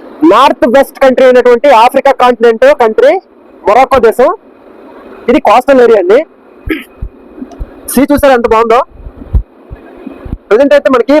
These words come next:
మా షిప్ కి ఆయిల్ అయితే తీసుకుంటున్నాం. ఇదండి ఆయిల్, అది ఆయిల్ ట్యాంకర్ అంటారు దాన్ని.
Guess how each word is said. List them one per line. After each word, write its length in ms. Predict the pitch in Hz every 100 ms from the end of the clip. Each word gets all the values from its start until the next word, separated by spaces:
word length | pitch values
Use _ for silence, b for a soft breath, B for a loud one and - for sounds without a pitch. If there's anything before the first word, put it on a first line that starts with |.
| 262
మా 80 | 226 220 208 208
షిప్ 180 | - - 254
కి 80 | 277
ఆయిల్ 160 | 214 269
అయితే 140 | 262 240
తీసుకుంటున్నాం. 420 | 240 240 202 202 320 - 359
ఇదండి 260 | 220 214 202 175
ఆయిల్, 200 | 226 226 320 - - - - - - - - - - - - -
అది 120 | - 202
ఆయిల్ 160 | 226 262
ట్యాంకర్ 300 | 233 240 247
అంటారు 180 | 220 208
దాన్ని. 200 | 185 196